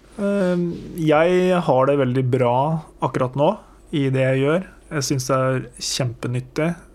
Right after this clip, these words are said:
Eh, f-, har mening i, føler at det er veldig mye mening i det. For meg så er det ikke nødvendigvis så viktig, eh, å ha en sånn langtidsplan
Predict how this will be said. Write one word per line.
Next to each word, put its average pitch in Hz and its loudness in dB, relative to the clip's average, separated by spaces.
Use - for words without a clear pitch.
Eh, 131 -2
f-, - -14
har 127 -2
mening 127 -4
i, 127 -2
føler 135 -2
at 151 -10
det 139 2
er 135 0
veldig 131 -2
mye 135 0
mening 127 -2
i 127 -2
det. 151 0
For 143 -2
meg 135 2
så 147 2
er 131 2
det 127 -4
ikke 143 -2
nødvendigvis 131 -2
så 127 0
viktig, 127 -4
eh, 123 -2
å 127 -2
ha 123 0
en 131 -2
sånn 123 -2
langtidsplan 131 -4